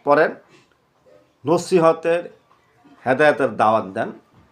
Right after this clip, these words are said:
"উদউ ইলা সাবিলে রব্বিকা বিল হিকমাতে ওয়াল মাউযাতিল হাসানা।" সূরা নাহলে একশো পঁচিশ নম্বর আয়াতে বলছে,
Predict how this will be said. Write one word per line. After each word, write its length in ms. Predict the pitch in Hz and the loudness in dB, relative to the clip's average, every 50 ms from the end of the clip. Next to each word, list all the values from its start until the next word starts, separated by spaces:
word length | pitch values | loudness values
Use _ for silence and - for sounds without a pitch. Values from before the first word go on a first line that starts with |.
| _ _ _ _ _ _ _ _ | _ _ _ _ _ _ _ _
"উদউ 640 | 165 226 302 254 214 - - - 208 240 269 262 247 | 0 0 0 2 2 2 2 4 4 2 2 0 0
ইলা 320 | 220 226 262 277 285 269 | -2 -2 2 4 4 4
সাবিলে 680 | 262 - - - - 254 269 - 247 285 285 277 269 262 | 4 2 -4 -2 0 0 0 0 -2 -6 -6 -4 -2 0
রব্বিকা 760 | 247 233 220 196 226 277 269 233 208 208 247 233 - 233 233 226 | 2 2 2 4 4 4 2 2 -4 -10 -12 -6 -2 -2 -2 -2
বিল 320 | - 233 240 226 240 214 | -2 -6 -10 -8 -8 -6
হিকমাতে 840 | 185 277 302 269 - - 233 247 233 196 - 208 185 156 120 - - - _ _ _ - _ - | -6 -6 -8 -8 -8 -2 2 2 2 2 2 0 0 -2 -2 -4 -8 -16 _ _ _ -20 _ -2
ওয়াল 280 | 147 160 156 143 135 131 | 0 0 2 2 0 0
মাউযাতিল 680 | 120 131 170 208 196 185 156 143 135 - - 123 117 107 | 2 2 2 2 2 0 -2 -4 -6 -6 -4 -6 -6 -6
হাসানা।" 600 | 107 - - 120 113 - 113 104 95 87 82 82 | -6 -8 -8 -10 -8 -8 -8 -8 -8 -10 -12 -14
সূরা 320 | - - - 135 123 113 | -14 -10 -6 -4 -4 -2
নাহলে 300 | 117 123 117 123 117 110 | -2 -2 -4 -4 -4 -6
একশো 180 | 107 - 107 - - | -8 -10 -14 -14 -14
পঁচিশ 260 | - 175 - - - | -14 -14 -14 -10 -6
নম্বর 100 | 143 113 | -4 -4
আয়াতে 220 | 107 101 95 - 92 85 - | -4 -4 -6 -10 -16 -14 -12
বলছে, 340 | 117 110 - - - - | -12 -12 -12 -14 -18 -18